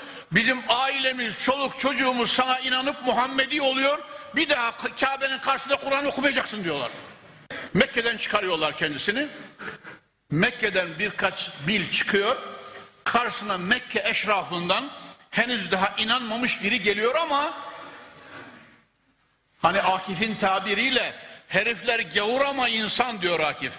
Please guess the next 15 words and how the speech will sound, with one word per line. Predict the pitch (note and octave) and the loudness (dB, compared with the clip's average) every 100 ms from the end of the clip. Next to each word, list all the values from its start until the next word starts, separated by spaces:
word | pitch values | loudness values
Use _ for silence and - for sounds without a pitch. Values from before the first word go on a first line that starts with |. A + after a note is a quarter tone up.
| - - - E3+ | -16 -20 0 2
Almanya'ya | F#3+ G3 G#3+ G#3 | 2 2 2 0
gitmiş | F3 G3 D#4+ - | -2 -6 -4 0
de | G#3 - - - - | 0 -2 -12 -20 0
oradan | G3+ G#3 G#3+ G#3 G3 | 2 4 0 0 0
yazdığı | F3+ G3+ E3 G#3+ | 2 0 0 -2
mektupta | G#3 G3 G#3 - | 0 0 0 2
öyle | G#3 G3+ A3+ | 4 2 2
diyor. | F3 C#3 - - - - | 0 -2 -4 -12 -14 -2
"Herifler | F3+ A3 A3 A#3+ A#3+ | 2 2 0 0 -2
gavur | D#3+ G#3 A3+ C#4 | 0 0 2 2
ama | D4+ C4+ A#3+ | 2 2 2
insan." | A3+ G#3+ A#3+ A3 D#3 | 2 2 2 0 -2
diyor. | C#3 A2+ - - - _ _ _ _ _ _ _ _ - _ _ - D#4 | -4 -4 -10 -16 -20 _ _ _ _ _ _ _ _ -20 _ _ 2 4
Öyle | C#4 A3 | 2 -4
biri | C4+ B3+ | -2 -2